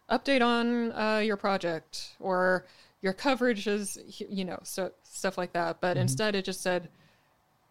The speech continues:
Speaker 1: "Coverage for," and then the title of my show.
Speaker 2: Yeah.
Speaker 1: And it was, like, in lowercase, and I was like, "What?" So I, I opened it,
Speaker 2: Mm-hmm.
Speaker 1: and I get a message from someone who's not my reader. It's, like, a Coverfly employee.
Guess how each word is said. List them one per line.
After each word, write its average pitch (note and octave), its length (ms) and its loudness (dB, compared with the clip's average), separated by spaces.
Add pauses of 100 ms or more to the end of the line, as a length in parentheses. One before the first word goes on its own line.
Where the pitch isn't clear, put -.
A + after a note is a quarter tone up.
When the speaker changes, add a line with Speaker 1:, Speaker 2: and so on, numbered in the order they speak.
(260)
Speaker 1:
"Coverage G#3+ 520 2
for," F#3+ 360 0
and F3+ 120 0
then E3+ 100 -4
the E3 60 -6
title E3 360 -4
of E3 80 -12
my E3 120 -10
show. F3 340 -8 (340)
Speaker 2:
Yeah. A2+ 220 -2
Speaker 1:
And G3+ 120 2
it F#3+ 40 2
was, F3+ 200 -2
like, F3+ 160 -2
in F3 120 -8
lowercase, B3 480 -4
and A#3 80 -4
I G3 40 -6
was - 80 -12
like, - 160 -8
"What?" D4+ 200 -4 (560)
So A3+ 400 6
I, G#3+ 400 4
I A3 140 2
opened B3+ 340 2
it, F#3 240 2 (180)
Speaker 2:
Mm-hmm. A2+ 320 2
Speaker 1:
and G#3+ 160 2
I G#3 80 4
get A3 180 4
a A3 60 2
message G3+ 420 0
from G3 160 -4
someone G#3 260 -2
who's G#3 120 0
not F#3+ 200 -2
my F3+ 80 -2
reader. F3+ 460 -2
It's, F3+ 180 -6
like, F#3 160 -4
a F3+ 60 -4
Coverfly F#3+ 880 -4 (260)
employee. F3+ 720 -2